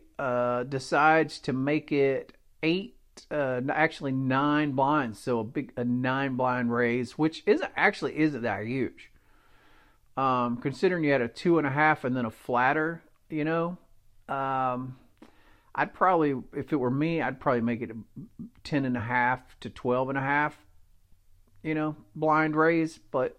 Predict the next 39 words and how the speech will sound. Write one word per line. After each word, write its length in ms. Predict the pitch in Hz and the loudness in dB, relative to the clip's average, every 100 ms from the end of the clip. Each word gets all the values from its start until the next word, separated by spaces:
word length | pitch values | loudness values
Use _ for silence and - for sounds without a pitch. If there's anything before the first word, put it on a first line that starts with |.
| _ | _
nevertheless. 800 | 170 156 156 123 110 107 127 - - - _ - - - - - - - - - - - - - - - | -2 0 0 -2 -2 -4 -6 -16 -20 -20 _ -20 -20 -20 -20 -20 -20 -20 -20 -20 -20 -20 -20 -20 -8 -2
And 120 | 180 | 2
so 180 | - 196 | 6 6
now 280 | 220 220 | 6 4
it's 120 | 175 - | 2 -2
cause, 360 | - 175 160 - | 2 2 2 0
cause, 280 | 180 160 - | 4 4 4
it 320 | 175 - 165 | -4 -2 0
comes 220 | 196 185 | 2 2
back 240 | 175 143 - | 4 4 4
to 160 | - | 2
us, 240 | 185 165 - | 4 4 0
the 100 | 143 | -2
hero, 480 | 185 214 139 127 | 0 2 4 4
under 220 | 117 147 139 | 2 0 2
gun 160 | 135 | 0
plus 180 | 135 123 | -2 -2
one 160 | 165 175 | -2 -2
with 80 | |
the 60 | 117 | -2
pocket 320 | 143 123 117 | 0 0 -2
queens. 480 | - 190 175 139 131 | -4 -2 0 0 2
Now, 100 | 151 | 2
if 140 | 147 | 2
we 120 | 320 311 | 2 2
just 200 | 185 - | 0 -4
call, 680 | - 147 151 110 107 143 - - - - - | 2 8 8 8 2 -4 -10 -20 -20 -12 4
we're 140 | 180 | 4
highly 480 | - - 208 240 208 | 4 4 4 6 4
incentivizing 920 | 160 - 196 202 123 117 120 120 143 | 0 -2 -2 0 0 2 2 0 0
this 220 | 139 139 147 | 0 -2 0
under 200 | 160 156 | 0 2
the 100 | 151 | 0
gun 140 | 151 | 2
plus 220 | 160 156 | 0 -2
two 260 | - 262 262 | 0 2 4
person 420 | - 123 123 110 | 4 2 0 -4
to 80 | 117 | -6
call. 500 | - 123 101 98 | 2 2 2 -2